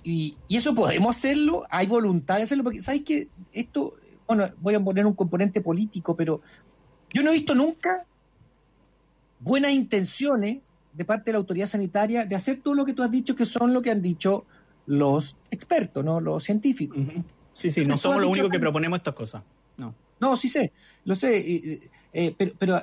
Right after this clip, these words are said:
Speaker 1: estas cosas que tú has propuesto y que nos has conversado con el ministro, a mí me da la idea que quédense contentos con la reunión, porque no voy a cambiar la estrategia, quédense contentos con la reunión, porque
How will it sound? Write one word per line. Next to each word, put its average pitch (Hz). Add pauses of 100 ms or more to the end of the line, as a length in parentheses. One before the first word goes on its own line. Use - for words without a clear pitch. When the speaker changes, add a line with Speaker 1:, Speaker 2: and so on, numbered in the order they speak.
Speaker 1:
estas 185
cosas 269
que 262
tú 247
has 240
propuesto 214
y -
que 170
nos 165
has 170
conversado 180
con 220
el 226
ministro, 190 (840)
a 190
mí 262
me 440
da 392
la 277
idea 233
que 208 (300)
quédense 247
contentos 220
con 208
la 185
reunión, 180 (560)
porque 170
no 190
voy 214
a 208
cambiar 180
la 214
estrategia, 208
quédense 208
contentos 185
con 190
la 185
reunión, 175
porque 170